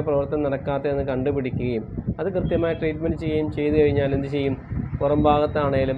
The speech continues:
താഴത്തോട്ടാണെങ്കിലൊക്കെ താഴത്തേക്ക് വരും. ചിലർ പറയാറുണ്ട്, "ഞാൻ എന്ത് ചെയ്യാ, ഇവിടെ വന്ന് കാണിച്ചത് പുറം വേദനയായിരുന്നു, എൻ്റെ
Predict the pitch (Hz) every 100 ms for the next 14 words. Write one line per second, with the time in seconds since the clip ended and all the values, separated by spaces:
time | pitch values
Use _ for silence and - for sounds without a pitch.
0 | 135 135 135 143 139 135 131 127 120 -
1 | - - - - 131 123 131 120 117 -
2 | - - - 160 170 165 151 151 147 131
3 | 170 220 - - - - 156 156 151 -
4 | - 139 151 143 147 139 139 139 139 139
5 | 135 131 131 135 151 - - 139 135 135
6 | 139 135 123 139 - - 135